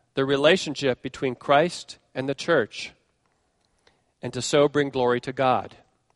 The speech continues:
God's ultimate purpose for marriage is to reflect the relationship of Christ and the church, and so bring glory to God.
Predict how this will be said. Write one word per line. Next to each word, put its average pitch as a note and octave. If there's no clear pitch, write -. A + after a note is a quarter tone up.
God's F#3+
ultimate G#3
purpose E3+
for D3
marriage C3+
is C3
to -
reflect D3+
the G#3+
relationship D#3+
of -
Christ C#3+
and D3+
the D#3
church, -
and B2+
so D#3
bring C3+
glory A#2+
to C#3+
God. C#3+